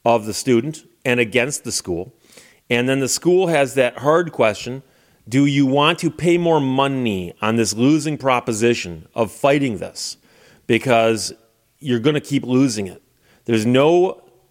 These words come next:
facts that distinguish this from the story of the cheerleader other than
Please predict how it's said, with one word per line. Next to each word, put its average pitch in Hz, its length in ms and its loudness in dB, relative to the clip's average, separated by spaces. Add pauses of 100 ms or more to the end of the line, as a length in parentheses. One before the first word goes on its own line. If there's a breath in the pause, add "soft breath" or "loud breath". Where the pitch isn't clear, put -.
(120)
facts - 840 -4 (160)
that 127 180 -2
distinguish 175 720 0
this 104 440 -4 (260)
from 160 720 -2
the 143 100 -4
story 131 440 2
of 110 160 0
the 104 80 -8
cheerleader 127 640 0 (420 soft breath)
other 165 340 2
than 113 480 -2